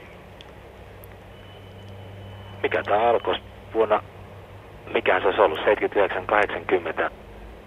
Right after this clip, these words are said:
jollain folk-klubilla oli semmonen,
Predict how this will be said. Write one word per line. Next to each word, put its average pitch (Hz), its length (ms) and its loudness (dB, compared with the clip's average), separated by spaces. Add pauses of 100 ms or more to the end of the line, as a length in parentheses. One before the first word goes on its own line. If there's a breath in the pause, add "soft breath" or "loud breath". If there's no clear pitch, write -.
(200)
jollain 104 360 0 (960)
folk-klubilla 95 720 4 (1080 loud breath)
oli - 280 0
semmonen, - 340 -2